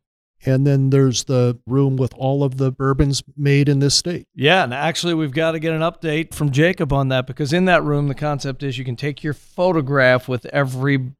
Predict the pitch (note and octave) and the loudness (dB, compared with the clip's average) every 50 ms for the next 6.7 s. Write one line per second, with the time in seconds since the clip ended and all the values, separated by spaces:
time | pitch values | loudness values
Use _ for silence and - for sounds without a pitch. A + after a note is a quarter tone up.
0 | _ _ - C#3 C#3 C3+ C3+ C3+ C3 C3 B2 - C3+ C3+ C3+ B2+ B2 B2+ B2 A#2+ | _ _ -4 0 0 0 0 0 -2 -2 -4 -2 -2 -2 0 0 -2 -2 -4 -4
1 | - C3 B2+ B2 A#2 - - B2+ B2+ A#2+ A2+ A2 G#2+ - - - A#2+ A#2 A2+ A#2 | -4 0 0 0 0 0 -4 -4 -4 -2 -2 -2 -2 -4 -2 0 2 2 2 0
2 | G#2 - - A#2 G#2+ - B2 A2 G#2 - G#2 G2 F#2+ G#2+ - - - C#3 C3+ C3 | -4 -4 -6 -8 -4 0 0 -2 0 -2 -6 -6 -6 -6 -6 -4 0 0 0 2
3 | B2+ C#3 C3+ B2+ B2+ B2+ B2 A#2+ B2 A#2+ A#2+ A#2+ A2+ A#2+ A2+ A2 G#2+ - - - | 0 0 0 0 0 0 0 2 2 2 2 2 2 0 0 0 0 -4 -12 -20
4 | - - - - - B2+ A#2+ - D3+ C#3+ C3 A#2+ B2+ A2+ G#2 G#2 A2+ A2 G#2+ A2 | -20 -20 -6 -2 0 0 2 2 2 2 2 2 0 -2 -2 -2 0 0 0 0
5 | - - A2 G2 G#2+ G#2+ G#2 - - - - - - B2+ B2+ B2+ B2 A2+ A#2+ A#2 | 0 -2 -2 -2 -2 -2 -4 -4 -8 -8 -4 0 0 0 0 0 0 -2 -2 -2
6 | A2+ A2+ A2 A#2+ - - C3+ A#2 A2 G#2+ A2 G#2+ A2 - | -2 -2 -4 -4 -6 -6 -6 -4 -4 -4 -4 -4 -6 -8